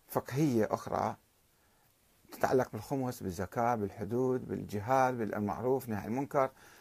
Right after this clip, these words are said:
كل ما يتعلق بالدولة. موضوع الدولة في الفقه الشيعي الإمامي الاثنى عشري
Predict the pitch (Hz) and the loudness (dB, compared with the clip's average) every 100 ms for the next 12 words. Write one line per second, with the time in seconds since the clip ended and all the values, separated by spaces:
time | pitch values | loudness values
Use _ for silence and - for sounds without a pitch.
0 | - _ _ _ _ _ - - 208 185 | -20 _ _ _ _ _ -20 10 10 10
1 | 160 156 170 170 147 135 117 123 107 90 | 6 2 0 0 0 2 8 8 8 6
2 | - _ _ _ _ _ _ - _ _ | 0 _ _ _ _ _ _ -20 _ _
3 | 143 160 175 240 196 143 226 202 143 - | 6 8 8 8 6 8 10 10 6 2
4 | 151 - - _ - 170 - - 180 156 | 0 0 -4 _ -6 -6 -2 4 6 6
5 | 127 127 - 123 120 - 123 135 131 127 | 4 2 0 -2 -2 -2 0 2 2 0
6 | 123 82 104 120 113 104 113 113 107 113 | -2 -2 -2 -2 2 2 2 0 0 0